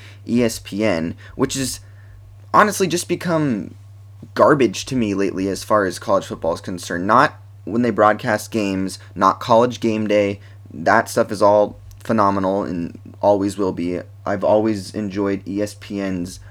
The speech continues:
broadcast of a college football game more than anyone else. Although Fox has been doing a good job, that's kinda changing, but that's a totally, totally other note. What I'm talking about is College Football Live, or all these talk shows,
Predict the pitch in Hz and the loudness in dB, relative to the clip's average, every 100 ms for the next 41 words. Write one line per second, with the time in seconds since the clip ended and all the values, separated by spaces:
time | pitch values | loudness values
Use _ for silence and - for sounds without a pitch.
0 | - - 95 95 - 90 73 - 87 82 | -12 2 4 4 0 -4 -4 -2 -2 -4
1 | - 82 - 98 90 90 90 87 90 92 | -2 -2 -2 -4 -2 -2 -2 -2 -2 -2
2 | 82 98 90 101 101 - - - - - | -2 -4 -2 -2 -2 -4 -16 -20 -20 -20
3 | - - - - - 101 98 90 - - | -20 -20 -20 -18 -4 0 2 2 0 6
4 | 104 - 98 92 101 98 95 98 101 90 | 6 6 -4 -2 -2 -2 -2 0 0 0
5 | - 101 90 123 104 104 101 101 101 107 | -2 -4 -2 -2 0 0 0 0 -2 -4
6 | 113 101 98 95 90 - - 123 107 95 | -2 0 0 -2 -8 -16 -12 -4 -2 0
7 | 98 95 98 - - - - - - - | 0 0 0 -2 -14 -20 -20 -20 -20 -8
8 | 127 151 160 165 180 175 147 135 131 113 | 0 2 4 2 2 2 4 4 4 0
9 | - - - - - 143 156 - 147 139 | -6 -20 -20 -16 0 4 4 2 2 6
10 | 120 104 95 78 60 65 92 98 117 120 | 6 8 8 6 2 0 4 6 6 4
11 | 107 - 117 110 - - 101 87 80 - | -2 -4 0 0 0 0 2 2 -2 -8